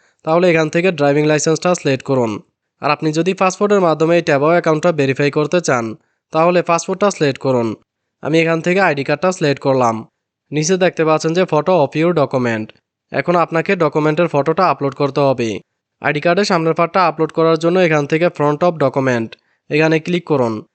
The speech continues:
তারপর এখান থেকে ক্যামেরা অপশনটা সিলেক্ট করুন। পারমিশন চাইলে অ্যালাউতে ক্লিক করুন।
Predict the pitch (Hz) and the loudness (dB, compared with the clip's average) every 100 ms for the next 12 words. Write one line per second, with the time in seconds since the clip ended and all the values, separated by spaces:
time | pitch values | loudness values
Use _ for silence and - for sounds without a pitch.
0 | _ _ - 165 180 190 165 156 165 165 | _ _ -2 0 2 4 2 2 0 2
1 | 175 175 185 - 196 196 - 143 135 139 | 0 0 0 0 0 0 0 -2 0 0
2 | 123 113 - _ _ _ - 160 180 196 | 0 -2 -6 _ _ _ -4 0 0 0
3 | 196 202 202 180 139 139 165 175 160 151 | 0 2 2 4 2 0 -2 -2 -2 0
4 | 123 113 | 0 0